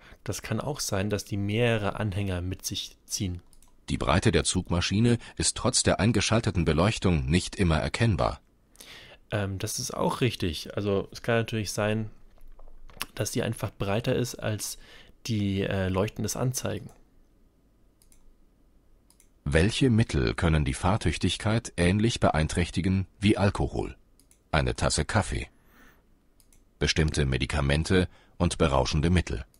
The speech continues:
Speaker 2: Eine Tasse Tee.
Speaker 1: Gut, kommt natürlich drauf immer an, welchen Tee, aber, ähm, wir klicken jetzt einfach mal nur die Medikamente an.
Speaker 2: Wodurch kann die Fahrtüchtigkeit herabgesetzt werden?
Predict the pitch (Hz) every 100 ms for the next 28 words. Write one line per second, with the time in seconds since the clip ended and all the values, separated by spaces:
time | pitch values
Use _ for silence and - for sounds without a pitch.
0 | _ _ _ _ _ - 78 64 - 69
1 | - 76 - 92 - - _ _ _ _
2 | - - - _ _ - 104 - - -
3 | - 131 123 - 127 117 - 117 - 123
4 | 107 101 95 92 131 143 127 - 131 123
5 | - - 104 101 101 98 104 101 95 -
6 | - - - - - 101 95 95 92 90
7 | - - 104 101 95 90 - 101 98 95
8 | 90 98 90 87 98 92 87 92 92 -
9 | - 92 92 92 - - - - - -
10 | - - - - - - _ - - -
11 | - - _ _ _ _ _ _ _ -
12 | - _ _ _ - 82 110 120 131 -
13 | 110 98 73 - 87 101 113 107 95 -
14 | - 82 82 - 82 69 69 - 57 55
15 | - 67 58 50